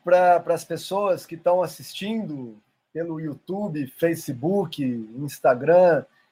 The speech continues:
façam perguntas aqui pra gente, né? Aproveitem a presença do Vinícius,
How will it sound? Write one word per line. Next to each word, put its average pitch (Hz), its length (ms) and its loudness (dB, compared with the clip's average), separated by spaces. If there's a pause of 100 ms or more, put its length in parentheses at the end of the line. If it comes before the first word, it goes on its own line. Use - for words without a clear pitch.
(200)
façam 208 400 4
perguntas 196 600 0
aqui 185 320 -2
pra 156 200 -2
gente, 170 500 0
né? 170 160 4
Aproveitem 165 840 0 (440)
a 139 100 0
presença 160 760 0
do 139 140 -10
Vinícius, 156 960 -6